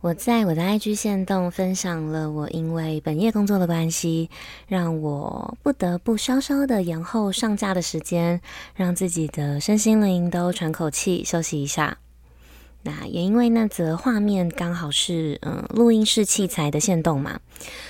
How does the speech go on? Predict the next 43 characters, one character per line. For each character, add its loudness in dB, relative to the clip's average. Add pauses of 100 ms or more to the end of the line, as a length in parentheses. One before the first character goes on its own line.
(200)
所 -2
以 0
我 -2
收 2
到 4
了 2
几 -4
封， -2 (120)
嗯， -6
不 -2
知 0
道 4
为 4
什 2
么 2
是 0
恭 2
喜 2
的 0
私 0
讯。 0 (680)
我 0
想 4
说， 6 (240)
嗯， 6 (120)
恭 4
喜， 0 (400)
怎 0
么 6
会 8
是 4
想 6
要 8
恭 4
喜 2
啊？ 6 (420)
后 8
来 10
我 6
才 4
发 4
现 4
哦， -2